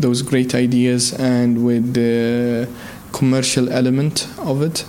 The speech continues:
A lot of people having some great ideas. Uh, what it lacks is proper guidance and refinement to those ideas. So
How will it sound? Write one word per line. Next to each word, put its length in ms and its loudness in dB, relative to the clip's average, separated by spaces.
A 80 -4
lot 180 2
of 140 -4
people 280 2
having 520 2
some 260 0
great 320 2
ideas. 540 2
Uh, 80 -2
what 300 0
it 160 -2
lacks 420 0
is 300 2
proper 480 0
guidance 680 2
and 200 2
refinement 640 2
to 80 -2
those 360 2
ideas. 340 0
So 300 0